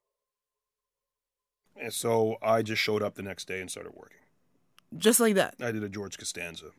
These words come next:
Speaker 2: <laughs> You really did?
Speaker 1: I just was there and I just started working. And
Speaker 2: Then you
Speaker 1: the
Speaker 2: never
Speaker 1: kid was
Speaker 2: left?
Speaker 1: like, "I'm okay, I guess he's, all right, well, I guess this kid works here." <laughs> He's an intern, I guess. Because, again, the, it wasn't like a corporate structure. It was
Speaker 2: Yeah.
Speaker 1: literally a big fucking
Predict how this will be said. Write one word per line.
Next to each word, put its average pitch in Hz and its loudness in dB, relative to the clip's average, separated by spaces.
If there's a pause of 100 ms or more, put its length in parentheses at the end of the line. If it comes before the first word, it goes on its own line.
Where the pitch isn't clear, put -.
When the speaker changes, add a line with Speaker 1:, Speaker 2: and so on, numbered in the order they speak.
Speaker 2:
<laughs> 269 8
You 320 12
really 320 12
did? 226 12
Speaker 1:
I 110 6
just 107 0
was 98 -8
there 120 0
and 107 -4
I 98 -8
just 98 -12
started 95 -8
working. 82 -16
And 202 2
Speaker 2:
Then 214 10
you 220 12
Speaker 1:
the 208 10
Speaker 2:
never 208 8
Speaker 1:
kid 208 8
was 202 6
Speaker 2:
left? 277 0
Speaker 1:
like, 131 6
"I'm 139 6
okay, 139 8
I 127 4
guess 135 2
he's, 131 -4
all 117 0
right, 131 2
well, 120 2
I 117 -2
guess 131 -2
this 120 -4
kid 135 2
works 131 -2
here." 95 2 (720)
<laughs> 185 12
He's 147 4
an 143 2
intern, 117 -2
I 107 0
guess. - -2
Because, 165 6
again, 143 8
the, 143 8 (220)
it 135 -2
wasn't 165 10
like 139 8
a 131 -4
corporate 143 4
structure. 127 0
It 90 -6
was 107 -2
Speaker 2:
Yeah. 170 4
Speaker 1:
literally 123 4
a 110 0
big 110 0
fucking 107 -4